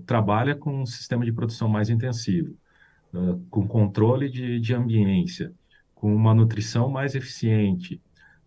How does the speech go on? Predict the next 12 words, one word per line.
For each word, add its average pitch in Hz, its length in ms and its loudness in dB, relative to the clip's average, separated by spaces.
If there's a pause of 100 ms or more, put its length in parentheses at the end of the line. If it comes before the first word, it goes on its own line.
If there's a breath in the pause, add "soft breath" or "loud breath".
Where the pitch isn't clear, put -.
eh, 92 640 0
com 113 240 2
uma 135 260 0
fonte 143 360 0
energética, 117 640 0
por 110 140 -2
exemplo, 92 240 -2
para 104 120 -6
aquecimento 101 580 -2
de 101 80 2
aviários, 92 680 0
eh, 98 40 -4